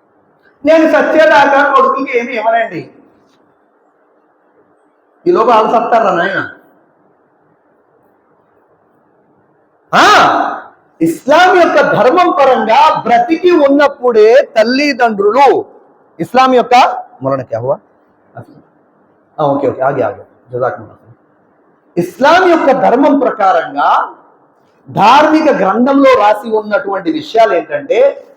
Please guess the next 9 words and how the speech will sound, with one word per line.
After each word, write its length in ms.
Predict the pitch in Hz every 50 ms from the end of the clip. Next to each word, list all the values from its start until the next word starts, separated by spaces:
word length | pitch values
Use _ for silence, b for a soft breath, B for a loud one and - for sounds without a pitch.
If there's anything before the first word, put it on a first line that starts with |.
| _ _ _ -
కాస్త 680 | 175 208 254 262 262 - - 254 226 202 175 143 127 - - - - -
తల్లిదండ్రులు 400 | 175 196 226 269 269 254 247 220
వంగిపోతారు 460 | 202 214 247 269 262 247 240 233 208
కదా, 180 | 196 190 180 170
ఇంకా 440 | 160 160 160 180 165 151 151 - - - -
డౌట్ 280 | - - 214 240 202 185
డౌట్ 220 | 226 220 214 -
గా 120 | - 214 208
ఉంటది, 380 | 190 185 - - - - -